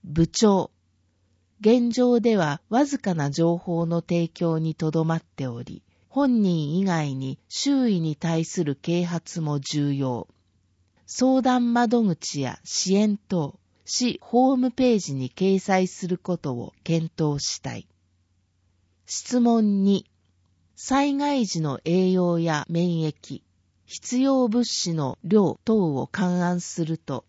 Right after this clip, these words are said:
母乳育児への支援が乳児全体への支援になる。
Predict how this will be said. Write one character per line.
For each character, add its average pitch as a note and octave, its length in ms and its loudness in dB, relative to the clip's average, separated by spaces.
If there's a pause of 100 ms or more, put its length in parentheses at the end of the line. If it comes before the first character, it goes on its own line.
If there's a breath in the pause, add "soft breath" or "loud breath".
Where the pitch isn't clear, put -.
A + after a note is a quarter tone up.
(340)
母 G3 160 2
乳 C4+ 340 2
育 B3+ 220 0
児 F3 220 -2
へ D3+ 100 -2
の C3 160 -6
支 C#3 300 -4
援 C3 240 -6
が B2 220 -8 (180 soft breath)
乳 C4 240 4
児 D#3+ 160 -2
全 F3 280 0
体 G#3+ 380 0
へ G#3 80 2
の C3+ 140 -2
支 - 280 -6
援 D#3 240 -2
に D3+ 140 -2
な C3+ 180 -6
る。 - 140 -18